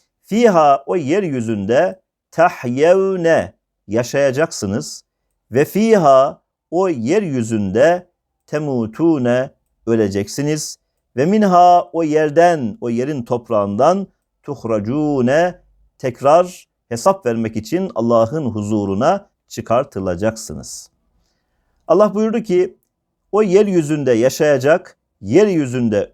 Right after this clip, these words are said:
ölecek ve oradan çıkartılıp hesap vereceksiniz." Evet. Allahu Teala Hazretleri o hesap gününe güzel hazırlıklı olmayı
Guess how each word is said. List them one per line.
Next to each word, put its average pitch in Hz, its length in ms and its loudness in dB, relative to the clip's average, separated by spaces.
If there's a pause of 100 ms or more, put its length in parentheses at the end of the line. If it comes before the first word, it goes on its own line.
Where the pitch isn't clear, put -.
(100)
ölecek 180 640 2 (260)
ve 123 300 0
oradan 151 560 2
çıkartılıp 120 800 -4 (240)
hesap 139 420 -6
vereceksiniz." 90 920 -8 (320)
Evet. 85 380 -6 (540)
Allahu 143 220 0
Teala 127 280 2
Hazretleri 117 640 -4 (340)
o 123 160 -4
hesap 117 440 -4
gününe 120 540 0 (100)
güzel 120 340 -2
hazırlıklı 107 580 -4
olmayı 110 560 -2